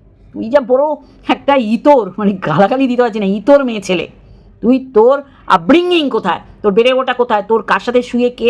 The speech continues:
শুয়ে, কীভাবে শুয়ে বড় হয়েছে, সেটা তোর মুখ দিয়ে বেরোয়। আজকে বড় সতী হয়ে গেলি, ঘরের মাঠে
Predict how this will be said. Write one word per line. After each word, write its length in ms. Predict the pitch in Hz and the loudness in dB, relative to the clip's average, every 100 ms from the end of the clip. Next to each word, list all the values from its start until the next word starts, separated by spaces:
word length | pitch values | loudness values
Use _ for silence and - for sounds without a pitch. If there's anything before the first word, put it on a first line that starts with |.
| 240 | 0
শুয়ে, 260 | - 240 233 - | -2 -4 -4 -8
কীভাবে 280 | 220 233 240 | -2 -2 -2
শুয়ে 240 | 240 233 233 - - - | -2 -2 -4 -16 -20 0
বড় 160 | 208 240 | 2 2
হয়েছে, 220 | 254 254 | 0 -4
সেটা 180 | 233 220 | -6 -4
তোর 160 | 233 233 | -4 -4
মুখ 140 | 233 | -4
দিয়ে 180 | 202 240 | 0 0
বেরোয়। 260 | 208 175 - - - - - - - - - | 0 -6 -8 -20 -20 -20 -20 -20 -20 -18 -4
আজকে 220 | 196 202 | -2 2
বড় 160 | 196 208 | 0 0
সতী 180 | 208 | -4
হয়ে 140 | 214 214 | -2 -2
গেলি, 160 | 220 156 - - - | -4 -8 -18 -6 0
ঘরের 340 | 185 226 240 | 0 0 -2
মাঠে 340 | 185 185 240 | -4 0 2